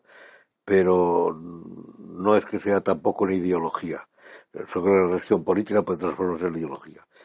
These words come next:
No es como el, la, el budismo, el cristianismo, el,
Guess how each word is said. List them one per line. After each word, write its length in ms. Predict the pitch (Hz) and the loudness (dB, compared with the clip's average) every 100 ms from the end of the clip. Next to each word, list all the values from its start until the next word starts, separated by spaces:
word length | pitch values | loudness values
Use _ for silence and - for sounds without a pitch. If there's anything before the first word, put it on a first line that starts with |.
| _ | _
No 120 | - 87 | -8 -4
es 60 | |
como 260 | - 90 92 | 0 2 2
el, 180 | 85 78 76 - - _ | 0 -6 -14 -20 -20 _
la, 200 | 87 90 | 0 2
el 180 | - 82 | 2 0
budismo, 580 | 73 80 113 104 117 127 | -2 2 2 2 2 2
el 120 | 117 | 2
cristianismo, 800 | - 82 - 80 95 120 - 110 | -2 -10 -4 -2 0 0 0 0
el, 140 | 101 | 0